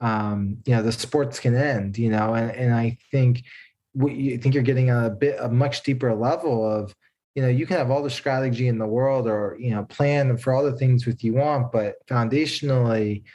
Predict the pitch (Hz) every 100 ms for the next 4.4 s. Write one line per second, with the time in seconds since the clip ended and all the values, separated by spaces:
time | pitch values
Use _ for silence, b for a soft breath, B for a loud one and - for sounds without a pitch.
0 | B B - 131 135 127 117 127 127 139
1 | - - 139 131 143 123 113 127 123 120
2 | - 123 120 107 101 - 123 131 139 120
3 | 110 104 98 b b b _ - 131 120
4 | 113 113 110